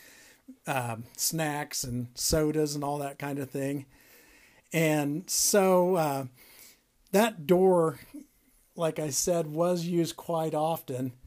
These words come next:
And he would always sit by it. And, you know, in western Kansas, in the fall and the winter, it does get pretty cold. So when the staff would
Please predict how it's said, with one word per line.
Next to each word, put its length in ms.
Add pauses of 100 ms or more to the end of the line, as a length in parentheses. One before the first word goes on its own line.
(380)
And 160
he 340
would 200
always 380
sit 300
by 200
it. 240 (180)
And, 480
you 100
know, 200
in 260 (200)
western 520
Kansas, 580
in 200
the 220
fall 560
and 120
the 60
winter, 460 (120)
it 100
does 220
get 180
pretty 220
cold. 480 (880)
So 160
when 160
the 100
staff 560
would 140